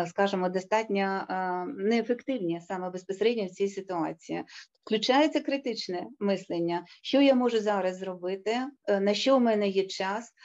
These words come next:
а, як я можу себе зараз адекватно поводити саме в цій ситуації. Я починаю аналізувати і, звичайно, приймаю для себе рішення, як мені, е, поводитися саме в цій ситуації. Або мені бігти в певне там укриття,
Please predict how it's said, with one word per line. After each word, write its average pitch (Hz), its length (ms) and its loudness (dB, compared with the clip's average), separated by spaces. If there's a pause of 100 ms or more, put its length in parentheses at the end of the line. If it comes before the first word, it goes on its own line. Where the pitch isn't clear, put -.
(180)
а, 202 240 2
як 240 300 0
я 233 60 4
можу 226 220 0
себе 214 280 -2
зараз 196 380 -2
адекватно 196 600 -4
поводити 233 460 -2
саме 214 300 -2
в 202 60 -6
цій 208 160 -6
ситуації. 180 580 -4
Я 185 80 2
починаю 196 420 2
аналізувати 208 640 0
і, 240 60 0
звичайно, 240 500 -2
приймаю 180 400 -4
для 185 80 -4
себе 185 260 -6
рішення, 220 420 0 (340)
як 233 200 2
мені, 202 520 4
е, 196 120 6
поводитися 208 640 0
саме 202 280 -2
в 190 40 -6
цій 208 120 -2
ситуації. 175 840 -6 (280)
Або 208 240 4
мені 220 240 2
бігти 202 500 -4
в - 180 -12
певне 185 280 2
там 180 260 -2
укриття, 202 640 0